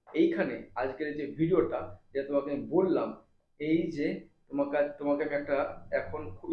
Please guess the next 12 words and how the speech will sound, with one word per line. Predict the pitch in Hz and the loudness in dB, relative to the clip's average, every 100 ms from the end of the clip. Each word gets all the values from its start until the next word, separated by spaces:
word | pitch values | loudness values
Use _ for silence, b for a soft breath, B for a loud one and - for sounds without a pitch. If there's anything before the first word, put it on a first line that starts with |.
| 147 | -2
interesting | 147 147 160 165 160 | -2 -4 -8 -6 -8
একটা | 160 143 | -8 -4
তোমাকে | 143 139 131 | -4 -2 -6
আমি | 123 - 127 | -6 -12 -12
example | - 135 131 135 | -8 -8 -6 -6
দেওয়ার | 131 135 135 | -2 -2 -2
চেষ্টা | 135 - 135 | -14 -14 -16
করছি। | 135 - 135 | -16 -8 -8
এটা | 135 160 | -6 -8
তোমার | 156 143 143 | -2 0 -2
হচ্ছে | - 113 117 - - _ _ 123 | -4 -16 -18 -20 -20 _ _ -4
life | 123 123 | -2 -2